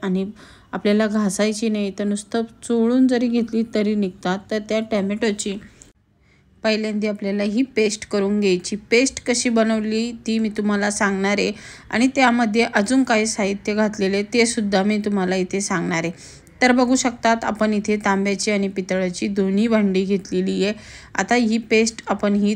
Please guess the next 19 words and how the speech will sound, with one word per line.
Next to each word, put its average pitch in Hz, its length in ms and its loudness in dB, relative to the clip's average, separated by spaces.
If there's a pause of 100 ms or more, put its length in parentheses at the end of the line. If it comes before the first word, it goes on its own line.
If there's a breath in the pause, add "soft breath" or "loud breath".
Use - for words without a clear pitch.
थोडी 208 300 0
थोडी 220 220 0
करून 214 400 0
आपण 208 320 0
ह्या 202 160 2
भांड्यांना 190 560 0
लावून 196 380 0
घेणार 165 280 -2
आहे. 180 80 -4 (400 loud breath)
आता 214 160 -2
इथे 226 160 2
बघा 220 340 4
गजलक्ष्मी 214 760 0
घेतलेली 208 560 0
आहे, 214 100 2
त्यावरती 190 600 0
आपल्याला 185 380 -2 (100)
थोडी 190 240 0
थोडं 196 280 2